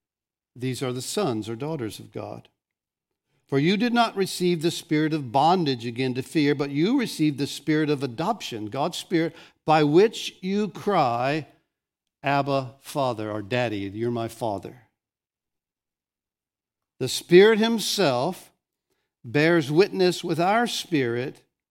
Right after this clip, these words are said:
that we are children of God. Number one, I have his promises.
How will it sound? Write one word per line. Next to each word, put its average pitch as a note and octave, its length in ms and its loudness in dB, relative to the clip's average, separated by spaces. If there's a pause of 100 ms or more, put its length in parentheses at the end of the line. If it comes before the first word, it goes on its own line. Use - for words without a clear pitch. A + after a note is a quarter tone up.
(480)
that D3 160 -2
we C3+ 600 -2 (480)
are B2+ 120 -4
children B2 760 -2 (420)
of A#2+ 200 -10
God. A#2 360 -6 (380)
Number C#3+ 240 2
one, D#3+ 320 4
I C3 120 2
have C3 200 -2
his B2 200 -4
promises. C#3 840 -2